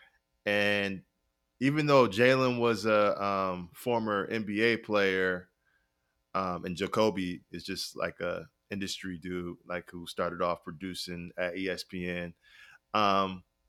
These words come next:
it's, it, they cover, like, a plethora of sports. Um, they definitely, like,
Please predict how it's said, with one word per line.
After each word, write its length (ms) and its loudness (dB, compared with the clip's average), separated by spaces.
it's, 240 -4
it, 100 2
they 120 6
cover, 300 4
like, 200 6
a 40 -2
plethora 420 2
of 60 -2
sports. 520 -4
Um, 360 -2
they 120 2
definitely, 420 4
like, 360 4